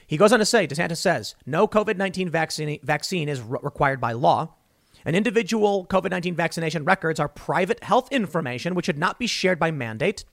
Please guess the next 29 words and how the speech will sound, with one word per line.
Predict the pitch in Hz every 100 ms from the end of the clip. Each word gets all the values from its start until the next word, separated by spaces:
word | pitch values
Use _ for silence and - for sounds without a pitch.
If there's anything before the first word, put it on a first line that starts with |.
| _ _ _ - - -
And | 170 143
vaccine | 196 226 277
passports | 233 185 175 190 190 160
reduce | 165 127 233 -
individual | - 196 202 208 262
freedom | - 180 170 165 - _ -
and | 185
will | 160
harm | 156 160
patient | 147 131 -
privacy. | 190 220 190 120 147 - _ - - -
Requiring | 147 - 175 240 262
so-called | - 208 202 190 185
covid | 175 170
nineteen | 165 156 165
vaccine | 156 - 147
passports | 160 160 - 208
for | -
taking | 156 156 170
part | 160 160
in | 147
everyday | 143 139
life, | 123 117 190 - _ _ _ _ _
such | - 190
as | 208
attending | 196 185 190
a | 170
sporting | - 190 202 190
event, | 190